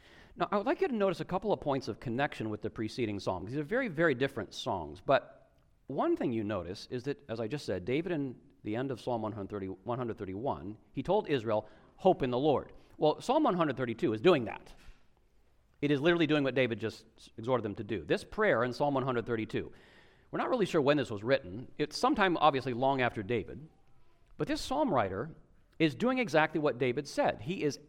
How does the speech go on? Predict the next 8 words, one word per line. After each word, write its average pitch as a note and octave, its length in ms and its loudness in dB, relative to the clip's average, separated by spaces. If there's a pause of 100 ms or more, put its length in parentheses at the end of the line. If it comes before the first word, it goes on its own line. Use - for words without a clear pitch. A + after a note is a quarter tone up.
asking D3 500 -2
great E3 380 0
things F3+ 840 0 (1040)
of C3+ 140 0
God D3+ 520 4 (320)
because F3 360 2
he G3+ 180 -4
hopes - 720 0